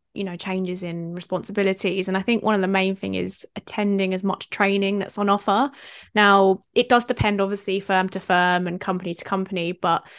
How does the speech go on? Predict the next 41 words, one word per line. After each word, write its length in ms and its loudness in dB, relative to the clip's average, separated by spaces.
there's 120 4
so 560 4
many 360 2
resources 500 -2
out 200 2
there 120 -2
for 220 -8
training 420 -2
in 320 -6
areas 420 2
that 80 -20
perhaps 400 -4
you 80 -6
find 380 -2
are 120 -2
your 180 -2
weaker, 600 0
you 120 -2
know, 160 -2
part 220 4
of 80 -10
tax, 320 -2
let's 180 -4
say. 280 0
And 100 2
for 80 6
me, 260 8
it 60 2
was 140 2
always 440 0
tax 260 -4
accounting. 600 -2
I, 100 -2
I, 120 0
'cause 180 2
I 160 6
didn't 420 0
train 240 0
in 100 0
audit 320 0
initially, 640 -4